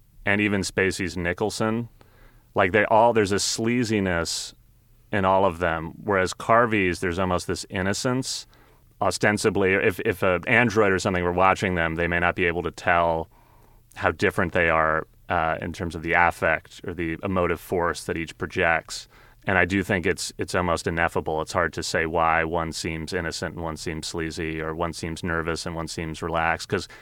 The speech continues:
I think Carson is, is such a gold mine for, um, impressionists, probably be, for the same reasons that he was such an iconic entertainer, as he seems to inhabit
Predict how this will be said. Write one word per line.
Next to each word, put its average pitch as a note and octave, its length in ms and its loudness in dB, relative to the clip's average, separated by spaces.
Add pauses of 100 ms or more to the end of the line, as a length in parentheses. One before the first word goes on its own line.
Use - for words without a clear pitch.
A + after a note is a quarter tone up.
(120)
I A2+ 80 2
think A2+ 180 2
Carson A#2 460 4
is, F2+ 320 0
is G2 160 0
such F#2+ 240 -2
a E2 220 2 (600)
gold G#2 280 6
mine E2+ 340 4
for, E2 240 0
um, D#2 320 0 (220)
impressionists, G#2 680 0 (160)
probably G#2 200 4 (120)
be, E2+ 40 -12 (340)
for - 120 -4
the F2 100 -2
same F#2 200 0
reasons F2 260 -2
that F2 100 -4
he E2 60 -2
was D#2 160 -4
such - 360 -2 (100)
an F#2 100 -6
iconic E2 480 -2
entertainer, F2+ 720 0
as D2+ 160 -4
he E2+ 80 -6
seems F2+ 300 -6
to F#2 120 -4
inhabit E2+ 680 0